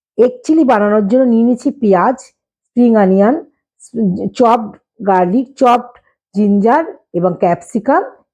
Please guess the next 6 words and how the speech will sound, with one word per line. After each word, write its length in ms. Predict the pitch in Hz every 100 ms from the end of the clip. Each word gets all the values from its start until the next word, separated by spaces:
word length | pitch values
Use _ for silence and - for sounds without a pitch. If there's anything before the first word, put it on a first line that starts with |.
| -
এবং 320 | 180 247 349 - _ _ _ _
গ্রিন 420 | 226 190 196 226 208
চিলি 420 | 240 294 466 480 - _ _ _
চপড 260 | 247 208 - -
করা 240 | 160 147 - _ _ _ _ _ _ _
এবং 240 | - 226